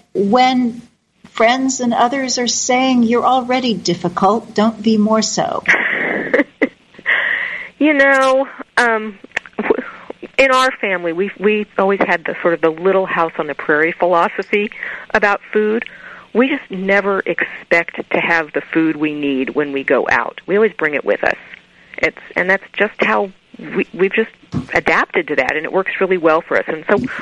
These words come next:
Speaker 2: we tell people, you know, "Don't worry about us. We'll, we'll bring our own food," and we, we do.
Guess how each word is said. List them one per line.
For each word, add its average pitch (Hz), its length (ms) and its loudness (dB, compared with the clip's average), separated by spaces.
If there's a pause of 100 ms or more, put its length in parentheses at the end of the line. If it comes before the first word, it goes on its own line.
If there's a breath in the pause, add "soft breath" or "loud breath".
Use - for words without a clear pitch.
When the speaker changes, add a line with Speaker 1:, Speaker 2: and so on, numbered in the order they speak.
(120 loud breath)
Speaker 2:
we 311 120 6
tell 370 240 2
people, - 260 -2
you 185 60 -6
know, 208 100 -2
"Don't 254 240 2
worry 247 220 2
about 240 180 0
us. 220 140 -2 (100)
We'll, 220 120 -2 (180)
we'll 220 80 4
bring 190 240 -2
our 165 120 0
own 151 160 -2
food," 131 360 -2
and 156 80 -6
we, 185 180 -4 (160)
we 226 100 4
do. 254 320 2